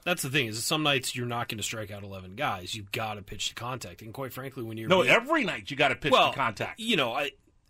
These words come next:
Speaker 1: I think that obviously, yeah, it, it's, you know, unless you're Kerry Wood and you're striking out twenty, you gotta pitch to contact.
Speaker 2: And
Speaker 1: And,
Speaker 2: then
Speaker 1: and
Speaker 2: what you're gonna do, you're gonna blow out your arm before you know what you're doing. You gotta pitch to contact. You gotta go deep into the games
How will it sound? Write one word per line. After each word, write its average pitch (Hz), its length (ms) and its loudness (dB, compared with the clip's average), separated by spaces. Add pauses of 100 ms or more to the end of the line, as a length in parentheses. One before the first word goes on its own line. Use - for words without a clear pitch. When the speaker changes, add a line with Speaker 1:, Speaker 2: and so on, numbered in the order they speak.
(100)
Speaker 1:
I 160 120 4
think 147 240 2
that 147 140 2
obviously, 127 500 0
yeah, 120 320 -4
it, 92 40 -14
it's, 110 520 -8
you 120 120 -10
know, 101 80 -12
unless 120 200 -2
you're 110 80 -2
Kerry 131 240 0
Wood 117 220 -2
and 107 60 -10
you're 104 60 -8
striking 110 340 -4
out 101 160 -10
twenty, 117 440 0 (280)
you 139 120 -4
gotta 131 180 4
pitch 127 180 0
to 131 80 -4
contact. 143 560 0
Speaker 2:
And 175 80 0
Speaker 1:
And, 170 100 6
Speaker 2:
then 170 60 8
Speaker 1:
and 170 80 4
Speaker 2:
what 175 160 2
you're 185 80 4
gonna 180 100 6
do, 185 140 4
you're 131 140 2
gonna 123 120 0
blow 147 200 4
out 151 140 2
your 143 120 2
arm 175 200 6
before 147 320 2
you 147 120 6
know 147 140 4
what 143 200 0
you're 135 80 -2
doing. 190 180 0
You 127 140 0 (140)
gotta 190 300 6
pitch - 280 -2
to 156 80 -8
contact. 165 460 -2
You 131 80 -4
gotta 160 320 2
go 170 120 0
deep 160 300 -6
into 160 100 -6
the 131 60 -10
games 170 300 -4